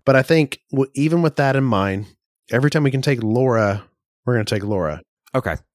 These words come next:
Speaker 1: You know what I'm saying? Like, Laura and Honey Badger, we're gonna take as that Rocket and Groot package, the five
Speaker 2: Right.
Speaker 1: threat. And then if we can fit Logan in as well, we'll do that. Now, what's interesting, Chris, is, like,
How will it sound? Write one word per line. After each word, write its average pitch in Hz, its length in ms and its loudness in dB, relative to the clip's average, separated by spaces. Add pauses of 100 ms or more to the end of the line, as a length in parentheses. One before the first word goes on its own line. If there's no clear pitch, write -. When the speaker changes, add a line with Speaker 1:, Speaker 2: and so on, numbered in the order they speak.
(120)
Speaker 1:
You 135 60 2
know 143 40 2
what 143 40 2
I'm 143 40 -2
saying? 143 500 0
Like, 131 160 2
Laura 143 240 2
and 143 80 0
Honey 147 200 2
Badger, 127 320 2
we're 110 120 0
gonna 117 140 4
take 120 380 0
as 107 220 -2
that 113 160 0
Rocket 113 320 2
and 104 100 -2
Groot 110 220 0
package, 127 580 -2
the 120 60 -8
five 113 280 2
Speaker 2:
Right. 101 160 2
Speaker 1:
threat. 123 160 0 (180)
And 123 280 2
then 135 320 2
if 131 60 2
we 127 60 0
can 127 100 2
fit 120 160 0
Logan 117 280 2
in 107 300 0
as 107 180 -2
well, 104 520 2
we'll 107 160 0
do 101 220 -2
that. 90 400 0 (360)
Now, 143 100 2
what's 139 120 0
interesting, 165 420 0
Chris, 131 280 0
is, 120 160 0
like, 110 360 0